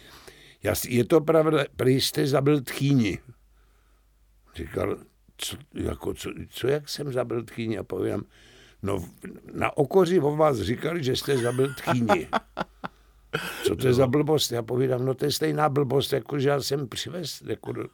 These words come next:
do kontej-, do kontejneru nějaký pytle s odpadem. Tak mě to jako,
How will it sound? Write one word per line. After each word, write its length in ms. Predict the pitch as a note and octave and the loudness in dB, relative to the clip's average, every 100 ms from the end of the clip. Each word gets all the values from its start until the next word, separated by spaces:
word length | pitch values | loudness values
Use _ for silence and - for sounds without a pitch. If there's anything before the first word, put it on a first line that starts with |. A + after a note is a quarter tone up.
| G2 - - G#2+ A2 A2 G#2 - | -14 -14 -16 -14 -8 -6 -6 -6
do 160 | - | -8
kontej-, 520 | - B2+ B2+ B2+ G#2 - - - - - | -2 -2 0 0 -2 -8 -20 -20 -20 -10
do 120 | - G#2+ | -4 0
kontejneru 720 | C3 A#2+ C#3 C#3 C3+ C#3 C#3+ | 2 4 6 8 8 8 8
nějaký 400 | C#3 C3 A2+ C#3 | 6 4 2 0
pytle 380 | C3+ C#3+ D3+ D3 | 0 -4 -2 -2
s 60 | |
odpadem. 600 | D3+ B2+ - D#3 A2 D2+ - _ _ _ _ _ _ _ - - _ _ _ _ _ _ - - | -2 -4 -6 -4 -4 -6 -16 _ _ _ _ _ _ _ -20 -20 _ _ _ _ _ _ -16 -4
Tak 140 | C3+ | -2
mě 180 | C#3 F#3 | 0 2
to 140 | F#3+ | 6
jako, 380 | F#3+ D#3+ F3+ F3 | 6 6 0 0